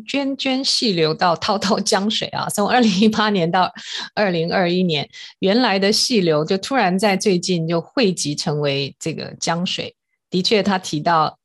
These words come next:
早期很像在互联网早期，如果你跟人家说互联网，人家觉得你是诈骗。所以的确在，其实，其实即使是现在我在跟我的朋友介绍N F T，他们第一个有一些对这个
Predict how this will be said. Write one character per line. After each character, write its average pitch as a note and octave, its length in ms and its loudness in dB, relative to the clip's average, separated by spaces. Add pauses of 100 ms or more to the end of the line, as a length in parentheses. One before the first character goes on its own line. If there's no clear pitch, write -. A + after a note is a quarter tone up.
早 D3+ 180 -2
期 G3+ 320 0
很 F3+ 200 2
像 G#3 240 2
在 G#3 160 2
互 G#3 160 2
联 E3 160 4
网 D#3 200 2
早 C#3 220 0
期， E3 280 0
如 E3 140 -2
果 E3+ 120 2
你 D3 120 -2
跟 F3 140 -2
人 D#3+ 100 0
家 D#3+ 140 0
说 F3 180 0
互 F3+ 180 -2
联 C#3+ 180 -2
网， C3+ 120 0
人 C3 80 -6
家 D#3 160 0
觉 D#3+ 140 -6
得 C#3 80 -4
你 C3 100 -8
是 - 160 -6
诈 D3 220 -2
骗。 - 420 -8
所 - 140 -2
以 E3+ 80 0
的 G3 180 0
确 B3 220 0
在， B3 180 2 (320)
其 C4+ 120 -4
实， A#3+ 260 -6 (560)
其 - 140 -4
实 A#3+ 120 -2 (400)
即 D#4 140 -2
使 G3+ 180 2
是 A#3 160 -2
现 A#3 300 4
在 A3+ 160 2
我 D3+ 140 2
在 E3+ 160 2
跟 G3 200 2
我 F3+ 140 2
的 C#3 160 0
朋 D#3+ 220 -2
友 D#3+ 120 2
介 E3 220 -2
绍 D#3+ 160 0
N D#3+ 220 -2
F D#3 180 -2
T， - 240 -8 (240)
他 A3 140 0
们 G#3+ 180 4
第 A3+ 220 2
一 A3 40 0
个 F#3+ 140 2
有 C#3 180 -2
一 - 80 -6
些 E3 300 0
对 E3 460 -2
这 - 100 -14
个 - 260 -16